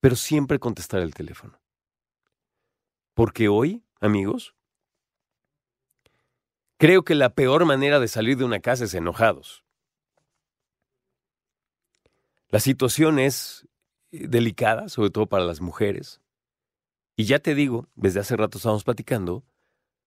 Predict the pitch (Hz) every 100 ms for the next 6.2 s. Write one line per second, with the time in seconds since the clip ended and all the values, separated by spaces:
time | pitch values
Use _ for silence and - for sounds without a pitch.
0 | _ _ _ _ _ _ _ - 113 113
1 | 110 135 131 110 104 120 - 104 101 95
2 | - 110 110 104 101 87 - _ _ _
3 | _ _ 107 - 101 95 110 113 95 -
4 | 98 98 104 - 95 92 90 - 98 101
5 | 98 - 98 87 - 87 90 104 104 98
6 | -